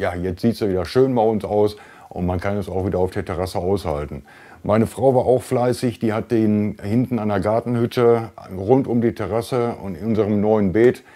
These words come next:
da hat sie das ganze Unkraut schon gezogen. Und ja, es fehlt immer noch die Tür in der, in dem Zaun.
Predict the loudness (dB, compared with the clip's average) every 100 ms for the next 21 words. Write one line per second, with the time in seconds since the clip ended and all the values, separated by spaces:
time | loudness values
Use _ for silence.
0 | -20 -20 -14 -6 -4 -4 -6 -2 2 2
1 | 0 -4 -2 -2 0 0 0 0 -2 0
2 | -2 -2 -2 0 2 4 2 -2 -6 -20
3 | -20 -20 _ -2 0 2 2 -2 -12 -6
4 | 0 0 -2 -10 _ _ -6 -6 2 4
5 | 4 2 2 4 2 2 2 0 2 4
6 | 4 2 0 0 -2 -4 -12 -4 -2 -2
7 | -4 -2 4 6 6 2